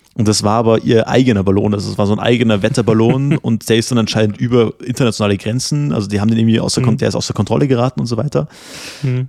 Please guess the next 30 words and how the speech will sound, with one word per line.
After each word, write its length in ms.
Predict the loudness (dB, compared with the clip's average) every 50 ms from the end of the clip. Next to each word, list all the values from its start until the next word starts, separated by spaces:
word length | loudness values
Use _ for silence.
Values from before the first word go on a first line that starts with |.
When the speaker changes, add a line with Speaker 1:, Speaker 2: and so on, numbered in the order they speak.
| _
Speaker 1:
Und 220 | 0 0 2 2 2
die 80 | 2
haben 80 | 2 4
den 100 | 4 4
dann 140 | 4 4 2
mit 100 | 2 2
ihrer 160 | 2 0 0
eigenen 240 | 0 2 2 2 2
Luftwaffe 340 | 2 2 0 -2 0 0
abgeschossen 520 | -2 -4 -2 -4 -4 -2 -2 -4 -2 -2 -2
und 100 | -2 -2
die 80 | -2
haben 260 | -2 0 0 0 0 -2 -4 _
anscheinend 440 | -6 -4 -2 0 0 0 0 -2 -2 -2
über 180 | 0 0 0
tausend 480 | 0 -2 -4 0 0 0 2 0 -2 -2
Schuss 460 | -2 -2 -2 -2 -2 -2 -8 -10 -12 -16 _ _ -2
in 160 | -2 0 0
diesen 380 | 0 0 2 2 2 2 2
Ballon 260 | 2 2 2 2 2 2
oben 240 | 2 2 0 0
rein, 480 | 0 -2 -2 -2 0 -2 -2 -2 -4 -4
reingeschossen. 720 | -4 -4 -4 -4 -4 -4 -2 -4 -4 -2 -4 -4 -4 -4 -6 _ _ _ _ _ _ _ _ _ -16
Das 380 | -8 -4 -2 -2 -2 -2 -2
geht 140 | -2 0 0
relativ 340 | 2 2 2 2 0 -2 -4
schnell, 380 | -4 -2 0 2 2 2 2 2
weil 120 | 2 0
so 140 | 0 0 0
eine, 300 | 0 2 2 0 0